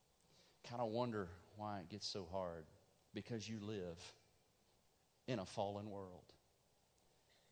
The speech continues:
And Jesus said this, "The thief, Satan, has come to steal,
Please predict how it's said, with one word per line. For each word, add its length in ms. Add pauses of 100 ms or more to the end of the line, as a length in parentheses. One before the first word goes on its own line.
(1800)
And 320
Jesus 480
said 260
this, 300
"The 180
thief, 720
Satan, 460
has 240
come 320
to 120
steal, 560